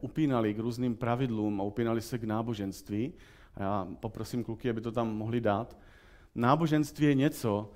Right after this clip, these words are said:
co, s čím se člověk snaží nějakým způsobem dostat k Bohu. Snaží se naplňovat nějaké pravidla, nějaké věci, kterýma si myslí, že vlastně může nějak odčinit ty věci špatné, které udělal. Snaží se nějak vyplnit ten prostor,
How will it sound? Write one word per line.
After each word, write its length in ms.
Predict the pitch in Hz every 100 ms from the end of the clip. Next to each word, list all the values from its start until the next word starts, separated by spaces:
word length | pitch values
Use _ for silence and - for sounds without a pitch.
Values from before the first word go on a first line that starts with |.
| - -
co, 160 | - 117
s 100 | -
čím 180 | 147
se 120 | 139 165
člověk 580 | - 127 160 156 127
snaží 460 | - - 131 151 135
nějakým 300 | 127 123 131
způsobem 560 | - - 147 - 147 127
dostat 300 | 120 151 113
k 40 |
Bohu. 420 | 113 135 127 - - - - - - - - -
Snaží 280 | - 127 135
se 140 | 170 151
naplňovat 560 | 151 165 165 143 127
nějaké 320 | 120 120 135
pravidla, 560 | 127 120 131 151 123 117
nějaké 360 | 117 120 120 131
věci, 520 | 123 147 - 123 117 - -
kterýma 340 | - 135 139 147
si 160 | 143
myslí, 440 | 131 143 143 123 120
že 280 | 123 123 123
vlastně 300 | 120 117 143
může 220 | 135 143
nějak 200 | 147 135
odčinit 640 | 151 143 - 170 117 104 - - - - -
ty 100 | 131
věci 540 | 123 127 - 135 131 - -
špatné, 520 | - - 131 143 113 110
které 260 | - 120
udělal. 440 | 127 143 151 85 -
Snaží 320 | - 123 123
se 120 | 143
nějak 180 | 165 156
vyplnit 460 | 113 151 170 151 104
ten 180 | 107 95
prostor, 560 | 98 - 104 92 131